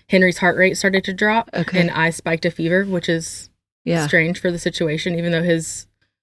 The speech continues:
Speaker 1: uh, group B strep was late onset. Um, but we can get into that later. But, uh, yeah, I had an emergency C-section. But other than that,
Speaker 2: Mm.
Speaker 1: it was totally normal.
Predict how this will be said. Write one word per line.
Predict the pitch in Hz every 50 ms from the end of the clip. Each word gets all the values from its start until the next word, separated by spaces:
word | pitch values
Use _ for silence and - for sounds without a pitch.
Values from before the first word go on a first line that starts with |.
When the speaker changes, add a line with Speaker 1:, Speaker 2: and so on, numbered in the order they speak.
| _ _ _ _ _ _ _ _ _ - _
Speaker 1:
uh, | 170 165 151
group | 160 156 165 196
B | - 165
strep | 160 - - 147 -
was | - 160 160
late | 160 156 147
onset. | 147 151 156 156 - 160 - - _ _ -
Um, | 185 175 165 156 151 170 190 196 - -
but | 170 160 202 185 170 156 165 - - - - - _ _ _ _ _ _
we | - 180
can | 170 170
get | 165
into | 160 147 160 -
that | 131 - -
later. | - - - - - 185 _ _ - - - - - - _ _ _ _ _ _
But, | 180 170 - -
uh, | 170 156 156 - - 202 202 185 _
yeah, | - 170 - - 196
I | 202
had | 190 190 175
an | 170
emergency | 160 165 165 160 165 185 175 - 185 170
C-section. | - 175 165 160 160 - - - 170 160 160 160 175 165 -
But | 175 -
other | 156 170 185
than | 170 180 160
that, | 156 160 170 165 - - _ _ _ _ _ _ _ _ _ _ _
Speaker 2:
Mm. | 185 175 175 175
Speaker 1:
it | 165
was | 156 151 -
totally | - 165 165 160 165 165
normal. | 160 160 170 170 165 170 170